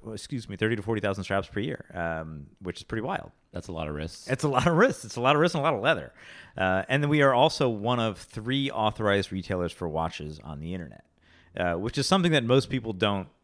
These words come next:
Speaker 1: really understand because, like, if the average person Googles, say, like, Rolex Samara, like, a pretty common watch, you're gonna see a number of places that offer this watch for sale. But in actuality, none of those, in the Rolex, in Rolex's case, are authorized in any way.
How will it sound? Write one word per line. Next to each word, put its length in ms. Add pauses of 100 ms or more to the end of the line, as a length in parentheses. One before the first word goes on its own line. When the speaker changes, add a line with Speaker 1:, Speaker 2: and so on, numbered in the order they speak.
Speaker 1:
really 240
understand 460
because, 220
like, 160
if 160
the 120
average 220
person 260
Googles, 380
say, 140
like, 180
Rolex 360
Samara, 440
like, 100
a 40
pretty 180
common 300
watch, 320 (320)
you're 100
gonna 140
see 100
a 60
number 340
of 80
places 320
that 140
offer 240
this 160
watch 180
for 100
sale. 240
But 180
in 60
actuality, 540 (100)
none 320
of 100
those, 280 (100)
in 120
the 60
Rolex, 340
in 160
Rolex's 400
case, 260
are 160
authorized 380
in 80
any 140
way. 260